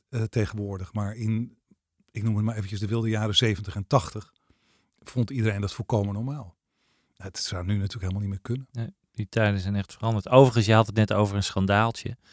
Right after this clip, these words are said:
Speaker 2: Eh, er zijn natuurlijk legio voorbeelden waarbij een schandaaltje echt wel geholpen hebben, hè, voor bepaalde programma's. En als het dan maar een beetje kleinschalig is.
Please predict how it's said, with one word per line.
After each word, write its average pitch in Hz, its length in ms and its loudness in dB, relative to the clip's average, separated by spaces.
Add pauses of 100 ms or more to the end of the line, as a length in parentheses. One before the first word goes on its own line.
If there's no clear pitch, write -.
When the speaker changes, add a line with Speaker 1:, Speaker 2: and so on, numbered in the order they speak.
(400)
Speaker 2:
Eh, 110 200 -2
er 117 80 4
zijn 104 200 6
natuurlijk 98 280 2
legio 113 480 8
voorbeelden 104 580 4
waarbij 98 320 2
een 95 100 2
schandaaltje 107 600 2
echt - 180 -4
wel 95 160 2
geholpen 117 400 0
hebben, 87 200 0
hè, 139 120 -4
voor 92 360 -2
bepaalde 92 400 2
programma's. 87 680 -2
En 95 220 0
als 87 160 -6
het 101 120 -6
dan 95 120 4
maar 92 120 2
een 92 60 0
beetje 92 320 0
kleinschalig 104 720 0
is. 101 200 -8